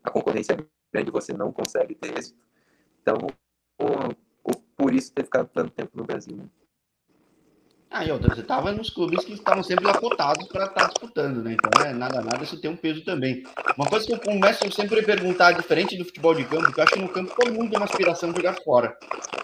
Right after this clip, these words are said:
Speaker 2: Mas por vislumbra, vê na T V, um monte de coisa. No futsal, o cara que tá no altíssimo nível, que nem você, numa liga nacional, que é super forte,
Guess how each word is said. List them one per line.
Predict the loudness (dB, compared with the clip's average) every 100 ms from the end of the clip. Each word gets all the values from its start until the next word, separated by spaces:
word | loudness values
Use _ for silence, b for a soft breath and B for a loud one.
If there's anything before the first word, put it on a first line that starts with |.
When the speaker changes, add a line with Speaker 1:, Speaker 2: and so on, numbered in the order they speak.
| -10 -12 -8 -4
Speaker 2:
Mas | -2 0
por | 0 0
vislumbra, | 0 0 2 2
vê | 2 0
na | 0
T | 0 -2
V, | 0 -2
um |
monte | -2 -2
de |
coisa. | 0 0 -2 -10 -16 -12 0 0 0
No | -2
futsal, | 2 4 4 4 2
o | 0 -4
cara | -2 2
que | 2
tá |
no | 2
altíssimo | 0 -4 -2 0
nível, | 0 0
que | 0
nem | 0
você, | 2 2
numa | 0 2
liga | 2 0
nacional, | -2 -2 0 0
que | -4
é |
super | -6 -4 -2
forte, | 2 2 2